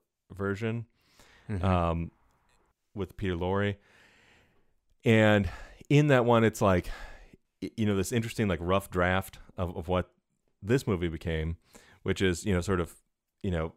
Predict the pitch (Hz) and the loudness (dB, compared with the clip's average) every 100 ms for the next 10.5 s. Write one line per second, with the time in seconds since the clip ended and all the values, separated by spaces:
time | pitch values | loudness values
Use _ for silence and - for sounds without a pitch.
0 | _ - 117 110 104 95 90 80 82 95 | _ -2 0 2 4 4 4 2 2 4
1 | 98 92 - 92 90 - 87 82 82 - | 2 0 -4 -2 -2 -4 -2 -2 -6 -8
2 | 85 80 78 78 73 _ _ _ _ _ | -6 -4 -6 -8 -10 _ _ _ _ _
3 | _ _ 87 80 78 80 - 95 - - | _ _ -6 -4 -4 -6 -8 -10 -10 -12
4 | - 90 92 95 95 90 87 85 85 _ | -6 -4 0 0 2 0 0 -2 -6 _
5 | _ _ _ _ _ _ - 95 92 82 | _ _ _ _ _ _ -4 0 2 2
6 | 82 - _ - 82 76 76 - 123 98 | 0 -6 _ -8 -4 -4 -2 4 6 6
7 | 101 - - - - _ _ 117 123 117 | 2 -6 -20 -20 -20 _ _ 6 8 6
8 | 107 110 110 120 135 123 107 95 - 117 | 6 4 4 4 4 4 4 4 -2 -2
9 | 120 113 110 101 95 95 95 95 95 90 | 0 0 0 0 2 2 4 0 0 -2
10 | 87 82 - 85 - | 0 -2 -2 -6 -6